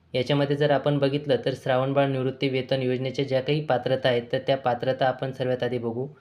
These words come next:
या योजनेमध्ये तुम्हाला सहभाग घ्यायचा असेल तर त्याच्यासाठी तुमची नेमकी कोणती पात्रता असायला पाहिजे?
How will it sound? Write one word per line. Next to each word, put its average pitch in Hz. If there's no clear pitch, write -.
या 127
योजनेमध्ये 135
तुम्हाला 135
सहभाग 131
घ्यायचा 123
असेल 127
तर 131
त्याच्यासाठी 135
तुमची 135
नेमकी 135
कोणती 147
पात्रता 127
असायला 120
पाहिजे? 117